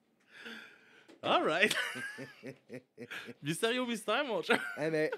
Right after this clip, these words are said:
Speaker 2: il a, il a dit ça en blague, mais pour vrai, ça, c'est pas la première fois que ça arrive, là. Quand <laughs> j'étais en déprogrammation, puis Alexandre Paquette, Alexandre Barrette, là, c'est pas, c'est ça la blague.
Speaker 1: Ouais, ouais.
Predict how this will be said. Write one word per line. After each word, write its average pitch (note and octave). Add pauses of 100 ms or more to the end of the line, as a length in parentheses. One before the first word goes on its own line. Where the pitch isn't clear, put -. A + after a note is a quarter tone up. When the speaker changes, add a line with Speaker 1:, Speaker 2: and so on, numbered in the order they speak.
(480)
Speaker 2:
il C3+
a, C3 (140)
il B2+
a C3+
dit C3
ça F#3
en D#3
blague, E3
mais B2+
pour A#2+
vrai, D3+
ça, C3
c'est A2+
pas C#3+
la C#3
première B2
fois D3+
que -
ça A2
arrive, C#3
là. C3 (520)
Quand D3 (120)
<laughs> -
j'étais -
en C#3+
déprogrammation, C#3 (200)
puis A2
Alexandre A#2
Paquette, A#2
Alexandre A2+
Barrette, A2
là, F#3
c'est -
pas, G#2
c'est G#2+
ça -
la G2+
blague. B2+
Speaker 1:
Ouais, C#3
ouais. D3